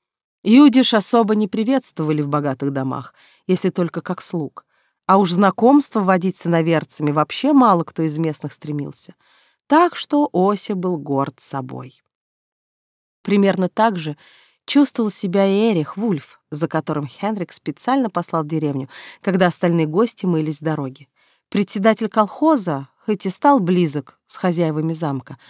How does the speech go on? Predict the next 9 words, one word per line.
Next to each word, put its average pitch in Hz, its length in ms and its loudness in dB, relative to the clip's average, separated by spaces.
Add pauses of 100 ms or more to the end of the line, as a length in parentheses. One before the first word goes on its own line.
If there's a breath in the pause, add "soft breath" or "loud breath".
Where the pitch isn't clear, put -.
(340 soft breath)
все 339 280 4
же 285 160 4
рамки 247 320 2
не 233 140 2
переступал 196 720 -2
и 180 120 -6
понебратствовать 165 920 -4
не 175 80 -4
смел. 131 400 -12